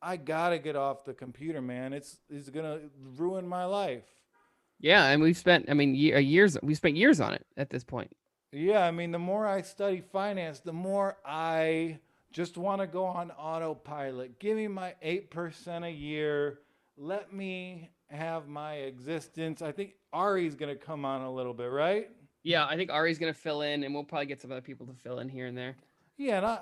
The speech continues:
Speaker 1: I'll, I'll hang out. I, I'll make sure you're not talking about GameStop on those episodes, but on non-GameStop episodes, I am here for you, Maddie.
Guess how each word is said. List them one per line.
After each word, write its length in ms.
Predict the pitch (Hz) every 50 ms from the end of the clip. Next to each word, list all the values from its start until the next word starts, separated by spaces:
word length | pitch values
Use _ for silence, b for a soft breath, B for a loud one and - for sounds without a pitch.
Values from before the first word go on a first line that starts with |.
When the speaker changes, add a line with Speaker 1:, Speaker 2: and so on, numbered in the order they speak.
| -
Speaker 1:
I'll, 260 | - 208 233 247 - -
I'll 220 | 220 233 254 240
hang 300 | 202 214 226 208 190 180
out. 300 | 170 165 165 175 190 - -
I, 140 | 165 175 190 180 -
I'll 160 | 170 170 190
make 240 | 185 185 190 196 190
sure 540 | - - - 196 190 190 190 190 185 180 165
you're 340 | 160 165 160 165 165 160 160 - _ _ _ - 175
not 320 | 170 160 165 165 180 185 -
talking 380 | 170 170 170 175 170 190 180
about 340 | 175 165 156 160 160 151 139
GameStop 640 | 147 165 165 165 165 139 - - 175 160 156 151 -
on 180 | 170 160 165 165
those 200 | 165 165 160 147
episodes, 640 | 160 160 160 160 160 156 - 165 165 170 170 165
but 140 | 147 147 165
on 160 | 160 156 160
non-GameStop 880 | 165 175 196 233 247 233 185 180 180 190 196 190 - - 190 160 147 143
episodes, 560 | 160 156 147 147 151 139 - 170 151 147 143 165
I 220 | 175 196 226 208
am 160 | 175 160 156
here 240 | 160 175 180 185 185
for 180 | 185 - 147 139
you, 160 | 131 131 131
Maddie. 480 | 127 127 127 123 120 117 110 110 107